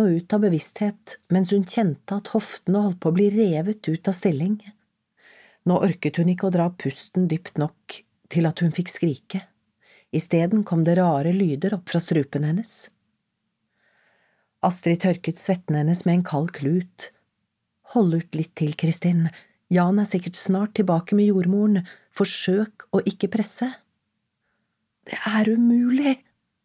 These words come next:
stønnet hun. Det var umulig å la være. Trangen til å presse av all kraft var så sterk at ingenting kunne stoppe henne. Hun boret neglene inn i sengekanten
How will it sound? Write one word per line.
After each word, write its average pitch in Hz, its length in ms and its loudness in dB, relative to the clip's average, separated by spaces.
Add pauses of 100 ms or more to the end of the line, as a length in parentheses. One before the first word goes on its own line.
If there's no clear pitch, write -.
stønnet 123 480 -2
hun. 131 120 -8 (1120)
Det 156 100 0
var 147 300 0 (420)
umulig 151 440 2
å 175 40 2
la 165 120 2
være. 143 240 -6 (800)
Trangen 202 420 4
til 214 140 2
å 208 80 -6
presse 208 340 -2
av 196 160 -2
all 202 160 0
kraft - 480 -8 (320)
var 190 240 2
så 202 220 -2
sterk 208 500 -4
at 180 140 -8 (100)
ingenting 220 680 2 (340)
kunne 151 180 0
stoppe 139 360 -4
henne. 147 280 -4 (1120)
Hun 160 180 2
boret 175 380 2
neglene 165 400 2
inn 156 100 2
i 175 40 0
sengekanten 175 1040 0